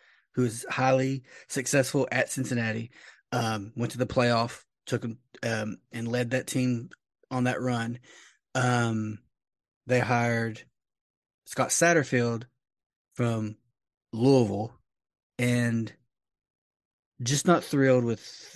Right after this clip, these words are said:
that particular choice. And I know they lost a lot of that talent from that aforementioned playoff team. So, um, I'm a little bit skeptical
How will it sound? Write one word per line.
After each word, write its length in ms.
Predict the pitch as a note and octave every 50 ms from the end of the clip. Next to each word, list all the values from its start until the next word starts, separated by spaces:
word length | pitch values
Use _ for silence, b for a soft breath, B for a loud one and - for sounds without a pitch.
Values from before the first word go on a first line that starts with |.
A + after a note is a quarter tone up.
| C3
that 200 | A#2+ B2+ B2 -
particular 460 | - B2 - - A#2+ - - A2+ G#2+ G2+
choice. 720 | - - - - E3 E3 D#3+ E3 D#3 - - - - - _ _ _ _
And 320 | - D3+ D#3 D3+ C#3+ C#3 C3
I 80 | C#3
know 160 | C3+ C#3 C#3 C3
they 100 | C3 B2+
lost 320 | B2 B2 B2 B2 - -
a 40 | A#2
lot 200 | A2 A2+ A#2 A#2
of 80 | A2
that 180 | G#2+ G#2+ - -
talent 440 | - - B2+ A#2+ A#2+ A2+ A2 - - B B B B B B -
from 200 | C3 B2+ A#2+ A#2
that 300 | A#2 A2+ A2 G#2+ - - _ _ _ _ _ _ -
aforementioned 880 | A#2+ - - A#2+ A#2+ A#2 A2 A2 G#2+ G2 - - G2 G2 F#2+ - - - _ _ _ _ -
playoff 360 | - B2+ A#2 G2+ F#2 F2+ -
team. 320 | - - G2 C#2+ D2 -
So, 380 | - - - A2 G#2 G2+ G2 - b b b b b b b b b b _ _
um, 360 | A#2 A2+ A2 A2+ G#2+ G#2 A#2+ - _ _ _
I'm 160 | - A#2+ A#2+ A#2+
a 40 |
little 200 | A#2 B2 B2+ C3+
bit 140 | A#2+ B2 -
skeptical 840 | - - - - B2 A2 - - - - A#2 A2 G#2+ G#2 G2+ -